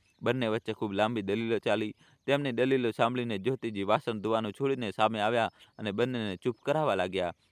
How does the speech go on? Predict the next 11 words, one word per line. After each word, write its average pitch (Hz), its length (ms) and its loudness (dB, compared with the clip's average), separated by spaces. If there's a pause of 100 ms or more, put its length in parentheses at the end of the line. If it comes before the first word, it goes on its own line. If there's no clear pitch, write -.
ત્યારે 117 220 6
જ 101 60 -4
ગુસ્સામાં 113 460 0
કવિતાએ 107 440 2
તેમને 104 300 -4
જોરથી 123 420 -8
ધક્કો 98 300 -4
માર્યો 101 260 -2
અને 98 120 -6
બોલી, 104 240 -2
"બુઢી, 92 500 -2